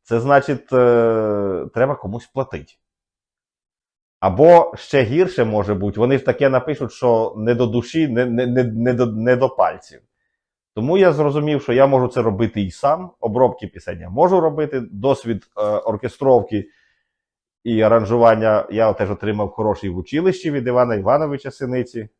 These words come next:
теж, на жаль, немає вже, вчив мене цьому, цій всій справі. Ось, ну і плюс, естественно ж, ми з Миха-, я вже говорив, ми з Михайлом Івановичем Базаром робили свої обробки, робили с-, сольну програму, то досвід уже був.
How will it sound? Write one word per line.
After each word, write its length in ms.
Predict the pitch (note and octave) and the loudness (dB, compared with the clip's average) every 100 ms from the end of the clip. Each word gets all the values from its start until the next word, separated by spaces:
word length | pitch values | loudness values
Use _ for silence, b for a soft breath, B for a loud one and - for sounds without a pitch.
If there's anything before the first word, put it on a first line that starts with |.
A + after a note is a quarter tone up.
| _ | _
теж, 160 | A#2 A2 | -6 -6
на 120 | A2 | -4
жаль, 160 | G#2 G#2+ | -2 -4
немає 440 | G#2+ G#2 G#2+ G#2 | -4 -6 -4 -4
вже, 300 | G2+ G#2 G#2 - _ _ _ | -6 -10 -12 -16 _ _ _
вчив 380 | - E3 - G#2 | -20 -12 -4 -2
мене 280 | G2 F#2+ F#2 - _ | -2 -4 -8 -12 _
цьому, 280 | G2+ G2 F2+ | -8 -8 -8
цій 260 | - - | -10 -10
всій 200 | F#2+ G#2 | -8 -10
справі. 440 | G2 G#2 G#2 G2+ F#2 b b b b b b b b b b | -10 -2 -2 -2 -6 b b b b b b b b b b
Ось, 260 | - G#2+ - | -4 -4 -2
ну 120 | F#3+ | 0
і 60 | A#3 | 0
плюс, 320 | F3 D3 - | 0 -2 -2
естественно 480 | A#2+ D3 B2 B2 A2 | -2 -2 0 0 0
ж, 60 | |
ми 120 | A#2+ | 0
з 40 | A2 | 0
Миха-, 240 | A#2 C3 | 0 0
я 140 | A2+ A2 | 2 2
вже 100 | G2+ | 0
говорив, 400 | G#2+ G#2+ G#2 G2 | 0 -2 -4 -6
ми 100 | G2 | -10
з 40 | |
Михайлом 380 | F#2+ G#2+ G2+ F#2+ | -4 -2 -2 0
Івановичем 500 | C#3 E3+ C#3 C3+ A#2 | 0 0 -4 -10 -4
Базаром 400 | A2 A2+ A2+ G#2+ | -2 2 0 0
робили 400 | G#2+ G2+ G#2+ G#2 | -4 -4 -6 -6
свої 380 | - - G2+ D#3+ | -10 -10 -2 0
обробки, 480 | C3 C3 C3 - | 0 0 0 -2
робили 580 | A2 G2 G#2 G#2 F#2+ D2 | -6 -6 -6 -6 -10 -14
с-, 260 | G#2 _ _ _ _ | -20 _ _ _ _
сольну 440 | _ G#2 F#2+ F#2+ | _ -4 -4 -4
програму, 500 | G2 F#2 G#2 G#2 F#2+ - | -6 -2 0 -2 -6 -16
то 420 | G#2+ F2+ E2+ E2+ F#2+ F#2 - | -16 -14 -14 -16 -16 -16 -4
досвід 440 | G2+ A#2+ - A2 | 0 0 0 -4
уже 200 | G#2 G#2 | -2 -2
був. 340 | F2+ G2+ F#2+ | -2 -4 -6